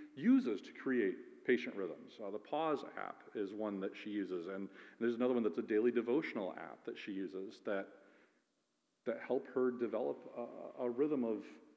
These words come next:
"I need a timeout, I need to pray." Um, we have these cards, they float around the building, these prayer labyrinth cards. There are ways just, you know, you put it in front of you and you trace it with your finger and it becomes a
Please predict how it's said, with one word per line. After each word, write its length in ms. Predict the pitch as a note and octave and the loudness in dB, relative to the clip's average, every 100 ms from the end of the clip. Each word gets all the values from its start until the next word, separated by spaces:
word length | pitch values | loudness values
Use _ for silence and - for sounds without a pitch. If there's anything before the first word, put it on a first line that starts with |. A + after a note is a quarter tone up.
| _ _ _ _ _ - | _ _ _ _ _ -8
"I 40 | A#2 | 0
need 140 | A#2+ | 2
a 40 | |
timeout, 460 | A#2 A#2 A2+ C3 C3 - - - - | 0 -2 -4 -4 -6 -12 -20 -20 -12
I 40 | |
need 140 | G2 G#2 | -8 -8
to 60 | |
pray." 240 | - - C3+ - - - _ _ _ _ - | -4 -2 -2 -6 -18 -20 _ _ _ _ -8
Um, 360 | A2 A2 G2+ F2+ - - _ - | -2 0 0 -6 -14 -20 _ -2
we 100 | A#2+ | 0
have 160 | A2 A2+ | 2 2
these 180 | A2 - - | 2 -2 -4
cards, 420 | C3 B2+ - - | 0 0 -2 -4
they 80 | - | 0
float 300 | F#2+ - G#2+ | 0 2 2
around 360 | G#2 F#2+ F#2+ F#2 F#2+ | 2 0 -2 -6 -8
the 60 | |
building, 320 | G2+ G2 F2 | -2 0 -2
these 140 | E2+ - | -8 -12
prayer 240 | - A#2+ A#2 | -4 0 2
labyrinth 440 | G#2+ F2+ F2+ F2+ - | 0 -2 -4 -12 -6
cards. 360 | G2+ F#2 - - - - _ _ _ _ _ | -4 -4 -6 -16 -20 -20 _ _ _ _ _
There 120 | - G2 | -4 0
are 40 | |
ways 280 | G#2 G#2+ G#2+ | 6 6 6
just, 300 | - - - - - | -2 -4 -6 -16 -6
you 80 | G#2+ | -4
know, 80 | |
you 140 | G#2+ G#2 | -2 -4
put 160 | - | -2
it 80 | A2 | -2
in 80 | G#2+ | -2
front 200 | - G2+ | -4 -4
of 80 | G#2+ | -4
you 80 | A#2 | -4
and 120 | G2 | -6
you 60 | |
trace 300 | F2+ - G#2+ | -6 -4 -4
it 80 | - | -4
with 140 | G#2+ A2 | -6 -6
your 80 | |
finger 340 | G2+ G#2+ G2+ A2 | -4 -4 -2 -2
and 60 | |
it 160 | A2 G2+ | -2 -6
becomes 240 | - G#2 | -6 -6
a 60 | G2+ | -6